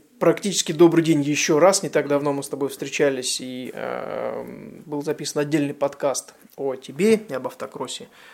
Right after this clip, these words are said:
э, в целом. Сегодня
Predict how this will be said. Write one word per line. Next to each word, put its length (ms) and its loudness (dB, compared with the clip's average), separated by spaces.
э, 460 -10
в 80 -16
целом. 520 2
Сегодня 680 4